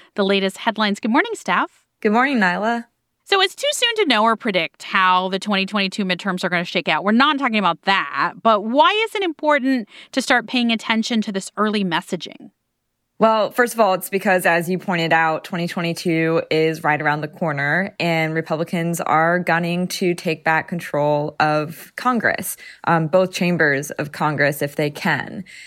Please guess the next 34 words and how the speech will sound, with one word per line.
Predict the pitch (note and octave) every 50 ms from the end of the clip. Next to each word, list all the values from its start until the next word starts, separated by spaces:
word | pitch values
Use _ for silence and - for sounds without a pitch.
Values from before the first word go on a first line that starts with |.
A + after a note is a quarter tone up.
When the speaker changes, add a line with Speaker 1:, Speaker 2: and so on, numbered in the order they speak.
| - - -
Speaker 2:
And | F3 F#3 F3+
so | -
we're | G3 F#3 G#3
starting | G3 - - - A3+ A#3+ B3+ B3 A3
to | G3
see | F#3 - - - F#3+ F3+ F3+ E3+
that | E3+ C#3 -
strategy | - - - - D#3 D#3 D#3 D#3+ D3+ - D#3+ D3+ D3+ D3+ D3+ D3+ B2+
play | - - - - - E3+ D#3+ D#3 D3
out | C#3+ D3 D3 C3+ - -
now. | - D#3 D3 - - - - -
And | - D3+ F#3+
of | F#3 F#3
course, | - - A#3 G#3 G3+ - -
typically | - - F#3+ G3 G3+ - F#3+ F#3 F3+
the | F3
minority | E3+ E3 D#3+ D#3+ D#3 D#3 D#3+ D#3+ D3+
party | D3+ - D#3+ D#3 D#3 D#3+ D#3+ -
already | - D#3 D#3 D#3 D#3
has | D3+ - D#3+ D3+ D3 D3
an | - -
advantage. | C#3+ C#3+ - - - - - - E3+
It's | - F#3+
expected | F3+ - - - - G#3 G3 F#3+ - G3 F3+ F3 E3+ E3+ - - - - -
that | E3+ E3+
they're | - F3 E3+
gonna | F3 E3+ D#3+
make | D#3+ D#3 D3+ D3+ D#3 D3+ - _ -
gains, | - E3 D#3+ D#3 D3+ D3+ C#3+ C#3+ D3+ D3
at | - -
least | G#3+ A3 A3+ A3
a | G#3+
little | F3 D#3+ D#3 D#3
bit, | D3+ D3+ C#3+ C#3+ -